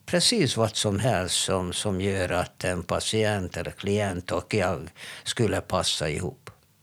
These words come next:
För att, eh, psykologin är inte enbart kunskap, inte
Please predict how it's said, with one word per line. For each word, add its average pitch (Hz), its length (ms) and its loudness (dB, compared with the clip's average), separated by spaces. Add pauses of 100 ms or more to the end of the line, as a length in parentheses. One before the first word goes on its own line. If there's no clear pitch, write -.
(920)
För 139 180 8
att, 139 320 8
eh, 131 240 6 (240)
psykologin 147 640 6
är 143 80 4
inte 160 360 6
enbart 113 540 4
kunskap, - 640 -2
inte 131 420 0